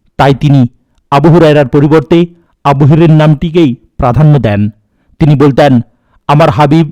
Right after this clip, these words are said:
আল্লাহ রাসূল আমাকে এ নামেই ডেকেছেন।" তাছাড়া হিররুন পুংলিঙ্গ এবং হুরায়রা স্ত্রীলিঙ্গ। আবু হুরায়রা ইসলামে দীক্ষিত হন প্রখ্যাত সাহাবী তুফাইল ইবনে আমর আদ-দাউসির হাতে। ইসলাম গ্রহণের পর তিনি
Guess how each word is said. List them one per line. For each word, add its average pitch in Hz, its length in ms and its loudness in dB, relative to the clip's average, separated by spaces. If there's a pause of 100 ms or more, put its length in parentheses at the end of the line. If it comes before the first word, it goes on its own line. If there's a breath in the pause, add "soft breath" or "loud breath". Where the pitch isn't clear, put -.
(160)
আল্লাহ 151 240 0
রাসূল 151 420 0 (140)
আমাকে 143 400 -2
এ 156 80 -4
নামেই 147 260 0
ডেকেছেন।" 120 580 -6 (440)
তাছাড়া 147 480 0 (360)
হিররুন 160 400 2 (140)
পুংলিঙ্গ 147 640 2 (400)
এবং 143 220 0
হুরায়রা 151 500 2 (160)
স্ত্রীলিঙ্গ। 123 720 -2 (480 soft breath)
আবু 160 180 0
হুরায়রা 190 440 2 (400)
ইসলামে 180 380 0
দীক্ষিত 156 340 -4
হন 165 320 2
প্রখ্যাত 175 400 -2
সাহাবী 151 460 -2 (340)
তুফাইল 180 400 0 (100)
ইবনে 147 300 -2
আমর 156 320 0 (100)
আদ-দাউসির 139 540 -2
হাতে। 107 340 -8 (420)
ইসলাম 175 300 -2
গ্রহণের 165 320 0
পর 160 320 0 (360)
তিনি 156 300 -2